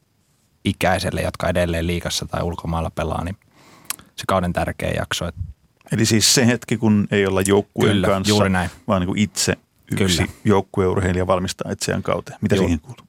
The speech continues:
Speaker 1: No siihen kuuluu vaikka, vaikka mulla ja tosi monella, niin joko pienessä ryhmässä harjoittelua muiden pelaajien omalla paikkakunnalla tai missä asutkaan. Ja mahdollisesti mulla viimeisenä kolmena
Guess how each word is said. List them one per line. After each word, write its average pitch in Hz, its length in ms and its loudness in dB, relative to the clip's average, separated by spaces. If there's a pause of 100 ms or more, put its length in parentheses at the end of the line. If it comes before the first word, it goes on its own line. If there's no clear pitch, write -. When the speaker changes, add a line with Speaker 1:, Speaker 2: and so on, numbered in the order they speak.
Speaker 1:
No 110 120 2
siihen 95 280 0
kuuluu 107 260 2
vaikka, 113 240 -2 (220)
vaikka 104 220 -2
mulla 110 300 4
ja 107 60 2
tosi 104 220 0
monella, 98 400 2
niin 92 260 -2 (200)
joko 98 260 0
pienessä 104 440 0
ryhmässä 95 400 0
harjoittelua 92 600 -2
muiden 90 340 0
pelaajien 87 520 0 (360)
omalla 87 220 2
paikkakunnalla 85 640 -4
tai 87 160 -4
missä - 260 -4
asutkaan. - 520 -6
Ja - 80 -6 (640)
mahdollisesti 98 440 2
mulla 104 280 4 (240)
viimeisenä 98 360 2
kolmena 95 420 2